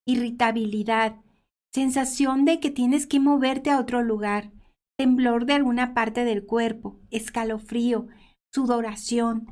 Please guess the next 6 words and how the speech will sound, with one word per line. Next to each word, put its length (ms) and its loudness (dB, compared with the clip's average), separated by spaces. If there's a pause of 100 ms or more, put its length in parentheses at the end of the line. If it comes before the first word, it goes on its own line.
(320)
mareo, 680 2 (180)
incluso 560 4
puedes 280 4
llegar 300 0
hasta 320 -2
desmayos, 920 -2